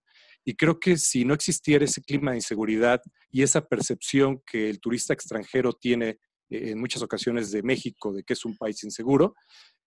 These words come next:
México, una gran cantidad de la población pudiera vivir del turismo, ¿no? Porque pocos países, eh, son, en el mundo son tan privilegiados como lo es México. Ustedes díganme cuántos países tienen, eh, pirámides, zonas arqueológicas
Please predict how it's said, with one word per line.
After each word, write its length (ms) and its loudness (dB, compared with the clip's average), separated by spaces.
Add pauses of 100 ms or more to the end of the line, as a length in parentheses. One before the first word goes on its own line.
(180)
México, 960 4
una 260 2
gran 160 4
cantidad 360 2
de 60 4
la 80 0
población 420 -2
pudiera 340 0
vivir 280 -2
del 160 -2
turismo, 420 -6
¿no? 160 -4
Porque 520 -2 (400)
pocos 260 0
países, 760 2
eh, 280 -4
son, 340 -2
en 120 -2
el 100 -2
mundo 400 4 (200)
son 240 0
tan 160 2 (200)
privilegiados 580 0
como 240 -4
lo 100 2
es 120 0
México. 640 -6 (420)
Ustedes 380 4
díganme 280 4
cuántos 320 -2
países 400 -2
tienen, 400 -2 (640)
eh, 220 0
pirámides, 720 4 (320)
zonas 260 -2
arqueológicas 840 0